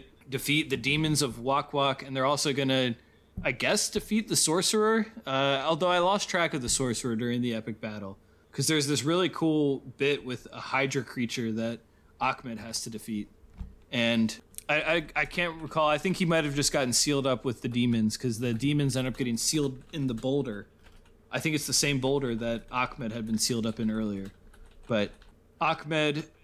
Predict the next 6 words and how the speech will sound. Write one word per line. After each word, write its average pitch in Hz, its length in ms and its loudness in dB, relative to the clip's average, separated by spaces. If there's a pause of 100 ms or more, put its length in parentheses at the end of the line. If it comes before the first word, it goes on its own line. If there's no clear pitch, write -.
(100)
and 139 260 2
Aladdin 135 520 2
win 139 180 2
the 135 100 0
day. 139 380 0 (600)
And 139 540 2